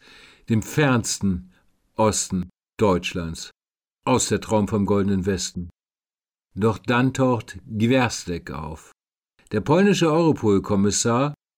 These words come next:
lockt mit einem Spezialauftrag. Erweiterte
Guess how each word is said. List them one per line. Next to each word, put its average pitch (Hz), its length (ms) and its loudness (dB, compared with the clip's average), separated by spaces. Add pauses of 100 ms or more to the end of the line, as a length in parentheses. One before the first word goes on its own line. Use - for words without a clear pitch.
(120)
lockt 131 360 2
mit 131 160 0
einem 120 220 0
Spezialauftrag. 90 1200 -4 (880)
Erweiterte 160 720 4